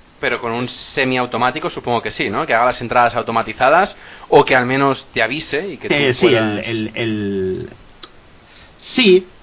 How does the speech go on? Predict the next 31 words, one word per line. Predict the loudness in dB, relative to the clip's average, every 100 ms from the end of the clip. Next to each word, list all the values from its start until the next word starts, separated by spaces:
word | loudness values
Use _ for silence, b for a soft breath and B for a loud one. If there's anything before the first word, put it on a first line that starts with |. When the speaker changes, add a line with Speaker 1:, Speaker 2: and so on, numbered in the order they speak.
| -2
Speaker 2:
pero | 0 2 4 4 4 2 2
tampoco | 0 0 0 0
creas | 0 0 0
que | -4 -4
yo | 0
a | 0
la | 2
hora | 0
de | 0
la | 0
verdad, | -2 -2 0 2 2 0 -2
mm, | -4 -6 -6 -6 -8 -8 -10 -8
no, | -8 -10 -2
yo | 2 2 2
cojo | -2 0 0
un | 2
gráfico, | 0 -2 -4 -4 0 0 -2 B B B B B -12
eh, | -8 -6 -4 -6 -6 -2
a | 0
veces | 2 0 0 0 0 -2 -6 -6
ni, | -4 0 0 0
ni | 2 4 6
miro... | 4 4 4 4 2 0 -2 -4 -6 -6
a |
ver, | -6 -8 -16 -12
me | -8
gusta | -6 -6 -4
tener | 0 0 2
mi | 2
media | 2 4
móvil, | 6 6 6 4 2